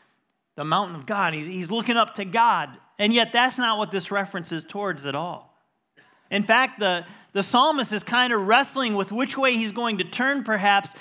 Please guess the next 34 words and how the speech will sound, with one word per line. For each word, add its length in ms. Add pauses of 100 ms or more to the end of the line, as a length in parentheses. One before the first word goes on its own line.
(300)
and 200
he's 400
enunciating 960
where 200
many 580
people 840 (220)
have 640
turned 540 (120)
for 260
hope 400 (240)
in 160
that 300
time. 380 (560)
In 100
fact, 220
the 80
mountains 600
represented, 840 (260)
uh, 320
for 180
many, 460
like, 280
the 120
quick 420
fix. 720 (1040)
It 100
was 180
in 120
the 60
mountains 460
that, 240
that, 300
that 220
the 340